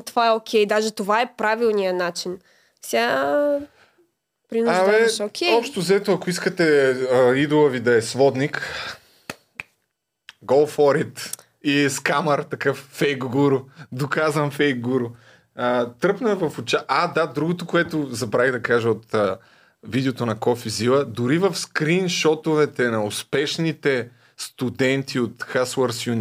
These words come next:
Speaker 2: University, които са приложили като доказателство за успех там в рекламното им видео, Скриншотите са по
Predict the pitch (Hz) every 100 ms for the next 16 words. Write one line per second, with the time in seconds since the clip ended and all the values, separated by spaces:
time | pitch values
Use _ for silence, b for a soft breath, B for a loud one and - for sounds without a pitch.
0 | 104 101 113 - 139 170 185 180 B B
1 | - 135 147 - 135 127 120 117 135 147
2 | 143 147 104 113 113 104 117 127 139 139
3 | 135 113 110 104 - 123 123 - 110 110
4 | 101 - 101 107 110 107 110 95 95 123
5 | 160 175 B B B B - - 143 160
6 | 156 156 151 156 160 - 151 - 127